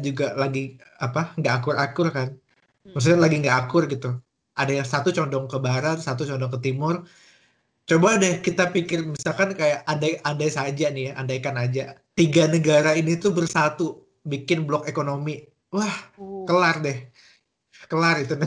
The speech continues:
Speaker 1: <laughs>
Speaker 2: Iya, iya. Dan sayangnya tiga negara ini benar-benar ber-, apa ya, saling gab-, saling melihat sama satu sama lain gitu, kayak
Speaker 1: Iya, iya,
Speaker 2: nggak
Speaker 1: iya.
Speaker 2: hadap-hadapan lah kalau kasarnya
Speaker 1: Iya.
Speaker 2: gitu.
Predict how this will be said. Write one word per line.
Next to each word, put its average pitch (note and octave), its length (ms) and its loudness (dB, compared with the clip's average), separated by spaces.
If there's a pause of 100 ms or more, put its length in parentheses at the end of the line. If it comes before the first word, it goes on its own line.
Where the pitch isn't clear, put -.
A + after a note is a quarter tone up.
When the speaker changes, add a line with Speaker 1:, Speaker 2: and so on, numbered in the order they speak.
(320)
Speaker 1:
<laughs> C4 400 -4
Speaker 2:
Iya, G#3+ 320 0 (140)
iya. F#3+ 160 -10 (720)
Dan A#3 240 -8
sayangnya G#3+ 460 -4
tiga G#3 260 0
negara G3 440 -2
ini A#3 360 -4 (220)
benar-benar G#3 800 -4 (840)
ber-, F#3 320 -8
apa G#3+ 200 -2
ya, F3+ 240 2
saling G3 360 -4 (600)
gab-, F#3 320 0
saling F#3+ 240 -10
melihat F#3+ 280 -6
sama A3+ 160 -8
satu - 240 -8
sama F3+ 280 -8
lain G#3 160 -4
gitu, E3 120 -6
kayak - 280 -12
Speaker 1:
Iya, D3+ 380 -8
iya, C3 300 -6
Speaker 2:
nggak G#3 160 2
Speaker 1:
iya. A3+ 120 2
Speaker 2:
hadap-hadapan A#3 520 -2
lah E4 140 -6 (100)
kalau B3 240 -12
kasarnya A3+ 380 -14
Speaker 1:
Iya. D3+ 320 -8
Speaker 2:
gitu. B2+ 100 -10